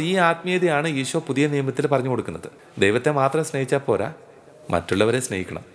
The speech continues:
മറ്റുള്ളവർക്ക് നന്മ ചെയ്യണം. ഈ രണ്ട് ആത്മീയത കൂട്ടിക്കലർത്തി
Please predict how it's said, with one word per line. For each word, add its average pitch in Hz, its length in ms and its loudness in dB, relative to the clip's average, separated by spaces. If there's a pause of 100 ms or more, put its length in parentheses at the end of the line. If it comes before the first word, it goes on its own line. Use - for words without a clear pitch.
(640)
മറ്റുള്ളവർക്ക് 120 560 0
നന്മ 107 240 -2
ചെയ്യണം. 82 260 -6 (420)
ഈ - 20 6 (160)
രണ്ട് 143 340 0 (120)
ആത്മീയത 131 440 -4 (200)
കൂട്ടിക്കലർത്തി 120 960 0